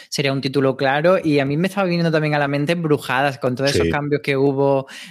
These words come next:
Speaker 1: de, <laughs> de la actriz en las peleas y tal, o alguna tipo noventa doscientos diez, que también tuvo que haber m-,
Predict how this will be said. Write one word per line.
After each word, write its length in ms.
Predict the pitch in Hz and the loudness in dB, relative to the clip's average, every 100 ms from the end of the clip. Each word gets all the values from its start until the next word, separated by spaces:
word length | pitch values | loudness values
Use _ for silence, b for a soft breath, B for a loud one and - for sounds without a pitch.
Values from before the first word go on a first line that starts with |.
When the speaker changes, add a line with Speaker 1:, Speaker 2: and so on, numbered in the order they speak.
| - | -6
Speaker 1:
de, 420 | 143 143 135 113 | 0 2 2 0
<laughs> 160 | 156 - | 0 0
de 140 | 175 | 2
la 160 | 147 135 | 2 2
actriz 400 | 135 147 151 147 | 0 0 0 2
en 80 | 143 | 0
las 160 | 135 | 0
peleas 580 | 143 131 131 143 139 135 | 0 0 2 2 2 0
y 300 | 143 139 139 | -2 -2 -2
tal, 340 | 135 147 180 185 B B 156 | -2 -2 -2 -6 B B -2
o 220 | 160 139 | 2 4
alguna 460 | 131 131 135 143 147 | 4 2 0 -2 -2
tipo 640 | 156 156 147 139 135 135 | -2 0 2 4 2 2
noventa 320 | 139 143 139 | 0 0 0
doscientos 440 | 139 127 139 131 127 | -2 -2 -2 -2 -2
diez, 220 | 143 147 | 0 0
que 140 | 151 | -2
también 260 | 139 131 135 | -2 -2 -2
tuvo 180 | 139 135 | -2 -2
que 80 | |
haber 380 | 131 131 135 131 | 0 0 2 0
m-, 400 | 127 135 143 151 | -2 -8 -14 -16